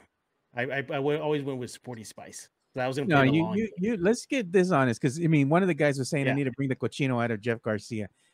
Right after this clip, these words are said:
Speaker 2: And I
Speaker 1: Oh,
Speaker 2: said,
Speaker 1: no,
Speaker 2: "Jeff
Speaker 1: let's not do
Speaker 2: Garcia
Speaker 1: that.
Speaker 2: likes him some girls that are built for speed, not for comfort."
Speaker 1: Well, um, but then are you shocked that I picked Sporty Spice?
Speaker 2: Not at all.
Speaker 1: Nobody should be shocked.
Speaker 2: Not at all.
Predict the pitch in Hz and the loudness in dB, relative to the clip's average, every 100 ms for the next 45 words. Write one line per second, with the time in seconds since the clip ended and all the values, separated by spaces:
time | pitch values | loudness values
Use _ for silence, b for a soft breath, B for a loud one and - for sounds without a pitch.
0 | - 151 160 202 131 127 127 247 208 123 | -4 0 2 2 2 2 2 2 0 2
1 | 196 151 170 180 175 151 143 123 143 135 | 2 4 2 0 -4 -4 -4 0 2 2
2 | 117 123 113 120 127 - 113 - - 113 | 2 -2 -2 0 -2 -4 -12 -10 -8 -8
3 | 98 107 123 - 123 139 107 - _ _ | -6 -6 -6 -8 -8 -6 -6 -12 _ _
4 | _ _ _ _ - 143 165 156 - 143 | _ _ _ _ -12 4 6 8 6 2
5 | 139 143 139 135 127 117 127 143 143 113 | 0 2 4 2 0 -2 -4 -2 -2 -2
6 | - 120 - 117 127 - 170 220 - - | -4 -12 -12 -8 -8 -2 -2 -2 -8 -8
7 | 120 110 107 101 101 214 165 127 - 180 | -2 0 0 0 0 -2 -2 -4 -2 -2
8 | 117 104 117 135 131 113 98 90 | -2 -4 0 2 2 0 -2 -6